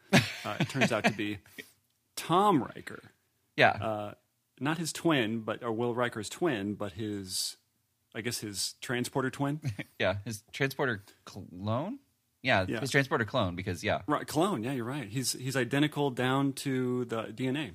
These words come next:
Speaker 2: Mm-hmm.
Speaker 1: as Odo said. By the way, why don't people do this more? You'd think that if this was possible,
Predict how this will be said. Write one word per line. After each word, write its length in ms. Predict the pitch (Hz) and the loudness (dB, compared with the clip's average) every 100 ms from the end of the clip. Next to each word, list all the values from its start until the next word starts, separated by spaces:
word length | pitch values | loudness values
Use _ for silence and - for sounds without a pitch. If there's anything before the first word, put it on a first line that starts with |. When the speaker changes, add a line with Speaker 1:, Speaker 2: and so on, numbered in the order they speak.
| - | -4
Speaker 2:
Mm-hmm. 220 | 110 107 | -2 0
Speaker 1:
as 200 | 101 - - | -2 -4 -6
Odo 220 | 107 107 | -6 -6
said. 260 | - 131 - | -6 -8 -2
By 100 | 175 | 0
the 60 | 202 | 4
way, 100 | 123 | 2
why 220 | 135 240 | 2 0
don't 200 | 302 302 | -2 -4
people 260 | - 170 127 | -8 -4 -4
do 160 | 95 | -4
this 440 | 101 107 - - - _ - | -6 -6 -4 -4 -4 _ -12
more? 320 | 110 101 - - _ | -10 -10 -12 -20 _
You'd 160 | - 143 | -6 -4
think 280 | - 175 - | -2 -4 0
that 340 | 117 98 - - _ | -2 -2 -10 -12 _
if 100 | 117 | -8
this 140 | 127 120 | -6 -6
was 120 | 113 | -10
possible, 720 | - 117 - 104 104 98 92 | -4 -2 -2 -6 -8 -8 -12